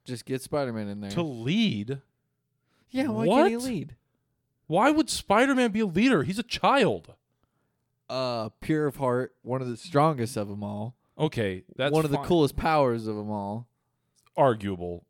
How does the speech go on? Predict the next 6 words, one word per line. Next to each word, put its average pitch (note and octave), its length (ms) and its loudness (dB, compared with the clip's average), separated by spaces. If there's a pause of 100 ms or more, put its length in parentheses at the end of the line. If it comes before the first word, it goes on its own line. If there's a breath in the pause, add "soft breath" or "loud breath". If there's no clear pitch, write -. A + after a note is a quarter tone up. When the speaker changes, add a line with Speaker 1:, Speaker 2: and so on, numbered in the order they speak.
(180)
Speaker 2:
very A2 300 0
arguable. D#2 640 -20 (1400)
The C3 180 -4
Supreme D3 480 -4
Sorcerer. C#3 760 -2 (1300)
Speaker 1:
Agreed. E3+ 640 -2